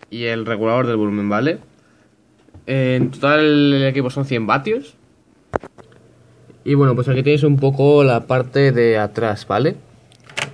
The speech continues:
Eh, aquí tiene un, no sé si lo llegáis a ver. Aquí no se llega a ver muy bien, tiene un pequeño interruptor para encender y apagar el subwoofer.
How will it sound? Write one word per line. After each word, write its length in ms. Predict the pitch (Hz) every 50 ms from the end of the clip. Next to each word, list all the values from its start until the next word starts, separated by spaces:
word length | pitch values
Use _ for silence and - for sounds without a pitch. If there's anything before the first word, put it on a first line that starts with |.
| - - _ - -
Eh, 140 | - 123 123
aquí 220 | 120 123 139 139
tiene 260 | 139 131 160 160 156
un, 320 | 156 151 151 147 139 139 139 - - _ _ _ _ _ - - _ _ - - - - - - - -
no 80 | - 127
sé 80 | 147 151
si 80 | 147
lo 80 | 151 143
llegáis 320 | 131 120 110 113 - -
a 60 | 104
ver. 200 | 101 107 113 - - - - - - - - - _ - - _ _ _ _ _ - - - - - - - - - - - - - - _ _ - - - - _ _ _ _ _ _ _ _ - - - -
Aquí 480 | 113 123 - - 156 175 170 160 151
no 120 | 143 139 139
se 200 | 139 143 151 151
llega 240 | 151 151 143 139
a 40 | 143
ver 140 | 139 139 135
muy 140 | 131 123 123
bien, 280 | 135 135 131 127 127
tiene 160 | - - 107 117
un 60 | 123
pequeño 380 | - - 135 139 135 131 127
interruptor 600 | 127 127 - 123 120 120 113 - - 123 127 120 127
para 140 | 117 110 107
encender 300 | 113 107 107 110 120 123
y 40 |
apagar 280 | 127 123 127 117 127 123
el 60 | 123
subwoofer. 560 | 123 123 117 110 113 131 135 - 113 123 135